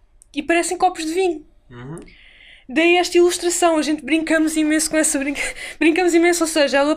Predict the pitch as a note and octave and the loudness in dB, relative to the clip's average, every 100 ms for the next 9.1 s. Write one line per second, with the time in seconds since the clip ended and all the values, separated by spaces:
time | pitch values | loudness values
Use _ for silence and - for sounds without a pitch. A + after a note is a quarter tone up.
0 | - E4+ F4+ G4 - F4+ E4+ C#4 C4 C4 | -4 0 2 2 2 2 4 4 4 4
1 | D#4 D#4 C#4+ G#3 B3 F4 _ _ - - | 2 2 2 2 0 -2 _ _ -20 -2
2 | C#4+ B3 A#3+ C4+ C#4 - E4 D#4 D4 G3+ | 0 2 2 0 -2 0 0 0 -4 -6
3 | C#4 C#4 C#4+ C#4+ C4+ B3 B3 - A#3 A#3 | -2 0 0 0 -2 0 -4 -4 -8 -8
4 | G#3 G3+ F#3+ F3 _ _ _ _ _ _ | -14 -12 -12 -14 _ _ _ _ _ _
5 | B3+ B3+ - F4 F4 D#4 B3 C4 C#4 D#4 | -6 -2 0 0 2 0 0 -2 0 0
6 | - - - - - - - D4+ D4+ E4 | -2 -16 -20 -18 -18 -12 -2 0 2 2
7 | D#4+ D#4+ D4+ - - - - - - - | 2 2 0 -4 -10 -18 -20 -20 -20 -20
8 | - _ _ - C4+ C#4+ D#4+ E4 E4 - | -20 _ _ -10 -6 -2 -2 -2 -4 -6